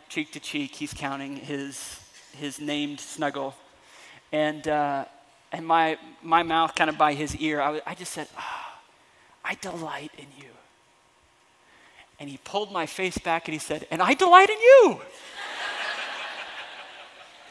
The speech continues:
That feeling is so different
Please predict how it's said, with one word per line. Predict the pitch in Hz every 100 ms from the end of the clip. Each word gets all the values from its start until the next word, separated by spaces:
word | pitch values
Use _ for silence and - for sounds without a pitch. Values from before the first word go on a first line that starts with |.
| - 156
That | 208 254 302
feeling | - - 262 226 175 160 165 147 - - - - - - - - - - -
is | 208 185
so | - - - 226 226 226 226 214 175 147
different | 190 - 160 143 -